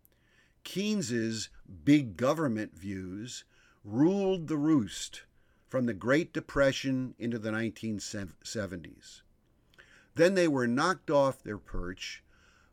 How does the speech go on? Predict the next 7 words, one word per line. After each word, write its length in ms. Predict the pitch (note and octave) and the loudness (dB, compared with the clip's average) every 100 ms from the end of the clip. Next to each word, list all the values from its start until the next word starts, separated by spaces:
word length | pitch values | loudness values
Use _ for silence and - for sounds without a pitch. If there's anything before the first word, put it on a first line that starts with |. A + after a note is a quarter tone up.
| - | -2
by 140 | B2+ | 0
the 100 | A#2 | 0
free 400 | A#2 - E3 A3 | -4 -6 -4 0
market 500 | G#3+ B2+ G#2+ - G#2+ - | 0 0 -2 -4 -8 -6
ideas 640 | A2+ G2 G#2+ G#2+ G#2+ G2+ | -8 -4 -4 -2 -2 -6
of 220 | - G#2 - - | -10 -12 -12 -8
Hayek, 600 | D3+ A#2 A#1+ - - | -6 -6 -8 -18 -20